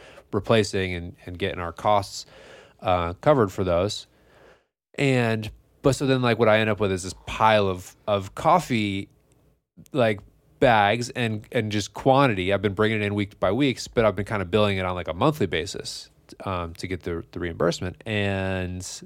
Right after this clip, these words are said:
that, so I have it at home. Like, I have this pile of coffee bags at home that, that's right now, I, the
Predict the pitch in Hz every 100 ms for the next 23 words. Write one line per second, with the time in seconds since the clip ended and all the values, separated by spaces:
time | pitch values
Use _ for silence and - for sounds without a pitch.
0 | 196 _ _ _ _ _ _ _ _ 123
1 | 117 117 - - _ _ _ _ _ -
2 | 147 123 139 127 113 127 87 90 90 90
3 | - 113 107 98 - 117 98 87 87 82
4 | 101 104 90 90 87 - - 95 - -
5 | - 107 104 110 110 120 110 104 98 107